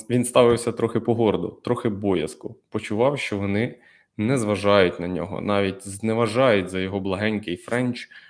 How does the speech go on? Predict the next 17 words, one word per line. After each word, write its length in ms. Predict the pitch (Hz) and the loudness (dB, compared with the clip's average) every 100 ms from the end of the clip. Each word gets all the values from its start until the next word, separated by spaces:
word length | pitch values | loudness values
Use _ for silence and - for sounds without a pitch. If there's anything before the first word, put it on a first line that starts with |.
| _ - | _ -6
рудий 380 | 104 104 113 110 | -4 -2 -2 -2
картуз 680 | 98 - - 131 127 - _ _ _ | -6 -8 -6 -4 -4 -8 _ _ _
і 100 | 107 | -8
вицвілі 540 | 95 101 101 101 95 90 | -2 -4 -4 -6 -6 -8
штани. 500 | - - 90 85 - _ _ _ _ _ _ _ _ _ _ _ _ - | -10 -12 -14 -14 -20 _ _ _ _ _ _ _ _ _ _ _ _ -6
На 180 | 104 107 | 0 2
зріст 400 | 131 175 - 98 | 2 0 -4 -4
він 200 | 98 104 | -2 0
був 180 | 110 104 | 0 -2
високий, 640 | 113 - 98 - - _ _ _ _ _ _ _ | -2 -2 -4 -4 -10 _ _ _ _ _ _ _
тілом 480 | - 147 156 117 107 | -2 0 0 0 0
міцно 380 | 120 123 110 104 | 0 -2 -6 -4
збудований 800 | 101 95 104 113 110 104 - - - | -2 0 2 2 0 -2 -6 -14 -12
і 80 | |
смуглий 520 | 101 - 110 110 107 107 | -10 -4 -2 -2 -2 -2
на 140 | 107 | -2
обличчі. 600 | 104 95 87 - - | -2 -2 -4 -10 -16